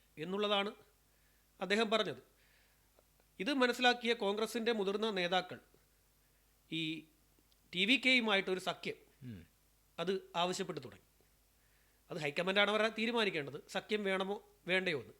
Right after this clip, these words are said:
Speaker 1: അപ്പോ ഡി എം കെ അതിനെ ശക്തമായി എതിർത്തു.
Speaker 2: ഉം.
Speaker 1: കാര്യം ഡി എം കെയുടെ ഇപ്പോഴത്തെ ഏറ്റവും വലിയ ശത്രു
Speaker 2: വിജയിയാണ്.
Speaker 1: വിജയിയാണ്.
Speaker 2: ഉം.
Speaker 1: വിജയിയുമായിട്ട് ഏറ്റുമുട്ടാനാണ് അവര്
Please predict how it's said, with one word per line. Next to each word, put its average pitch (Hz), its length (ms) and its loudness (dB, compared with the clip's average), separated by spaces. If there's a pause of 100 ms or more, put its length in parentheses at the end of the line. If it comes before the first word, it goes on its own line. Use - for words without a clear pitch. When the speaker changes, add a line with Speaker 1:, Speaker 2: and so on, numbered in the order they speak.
(1300)
Speaker 1:
അപ്പോ 254 180 6 (420)
ഡി 202 120 2
എം 285 180 4
കെ 262 100 2
അതിനെ 202 260 2
ശക്തമായി 190 580 -2 (260)
എതിർത്തു. 139 340 -8 (240)
Speaker 2:
ഉം. 95 120 -18
Speaker 1:
കാര്യം 180 340 0
ഡി 175 100 0
എം 226 180 4
കെയുടെ 233 200 2
ഇപ്പോഴത്തെ 214 340 0
ഏറ്റവും 214 240 0
വലിയ 214 160 -2
ശത്രു 190 300 -6 (520)
Speaker 2:
വിജയിയാണ്. 107 420 -8
Speaker 1:
വിജയിയാണ്. 170 560 0
Speaker 2:
ഉം. 98 180 -16
Speaker 1:
വിജയിയുമായിട്ട് 220 500 2
ഏറ്റുമുട്ടാനാണ് 208 580 0
അവര് 196 180 -2